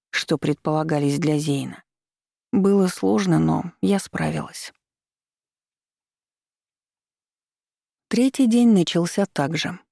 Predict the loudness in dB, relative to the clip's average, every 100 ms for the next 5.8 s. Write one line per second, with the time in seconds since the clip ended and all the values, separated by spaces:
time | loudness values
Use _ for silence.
0 | _ _ -2 0 0 0 2 2 2 2
1 | 2 2 -4 -6 -6 -6 -8 _ _ _
2 | _ _ _ -8 -4 0 2 4 2 4
3 | 0 2 0 0 -2 0 0 -2 -2 0
4 | 0 0 -2 0 2 2 -2 -2 2 2
5 | 2 0 -4 -10 -8 -8 -10